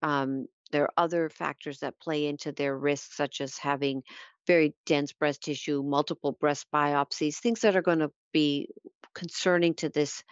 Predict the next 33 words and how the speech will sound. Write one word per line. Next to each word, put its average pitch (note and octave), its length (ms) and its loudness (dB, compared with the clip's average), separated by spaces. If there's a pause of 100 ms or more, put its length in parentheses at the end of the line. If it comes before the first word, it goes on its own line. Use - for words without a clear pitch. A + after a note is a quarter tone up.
(320)
already D#3 400 4
high-risk D3 480 -2
group. C#3 200 0 (460)
Then A3 200 4
there G#3 140 2
is F3 140 -4
a - 40 -4
conversation D3 800 -4
they C#3+ 140 0
have C#3+ 220 0
to - 120 -14
have C#3 300 -4
with D3 200 -4
their C3+ 380 0 (340)
surgeon D#3 560 2
about C#3 320 -4
the C#3 100 -8
pros C#3 360 0
and C3 160 -6
cons C#3 340 2
of C#3 120 -6
having - 360 -4
a - 60 -6
surgery - 420 -8
like - 280 -8
this. - 280 -16 (380)
There F3 160 6
is G#3 160 4
still G#3 220 4
the A#3 160 4
option F3+ 400 0 (960)
to C4+ 100 0
monitor, B3 680 4